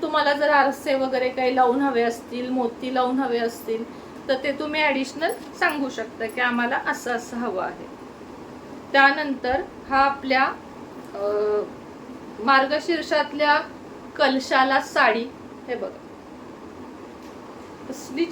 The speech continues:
छान आहे खणाची साडी. मार्गशीर्षातल्या कलशाला साडी,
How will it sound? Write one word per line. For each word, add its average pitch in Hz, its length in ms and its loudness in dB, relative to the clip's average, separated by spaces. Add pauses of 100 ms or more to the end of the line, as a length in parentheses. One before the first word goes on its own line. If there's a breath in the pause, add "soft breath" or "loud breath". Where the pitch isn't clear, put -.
छान 262 240 0
आहे 214 200 -2
खणाची 214 680 -4
साडी. 202 300 -4 (1200)
मार्गशीर्षातल्या 277 1120 2 (1300)
कलशाला 269 600 4
साडी, 240 340 2